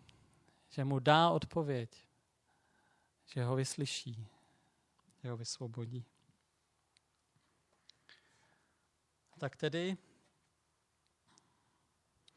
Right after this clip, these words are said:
pro požehnání z Velikonoc nemůžeme zůstat u lidského smýšlení. Možná budeme op-, bychom opakovali velikonoční dogmata,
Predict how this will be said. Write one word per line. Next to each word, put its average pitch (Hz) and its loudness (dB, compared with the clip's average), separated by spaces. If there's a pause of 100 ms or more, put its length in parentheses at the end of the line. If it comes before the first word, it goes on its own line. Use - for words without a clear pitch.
(600)
pro 135 2
požehnání 185 8
z 139 0
Velikonoc 135 2
nemůžeme 135 0
zůstat 127 -6
u 123 -6
lidského 123 -6
smýšlení. 117 -8 (1700)
Možná 135 4
budeme 135 4
op-, 135 2 (380)
bychom 143 0
opakovali 151 2 (280)
velikonoční 135 0
dogmata, 131 -2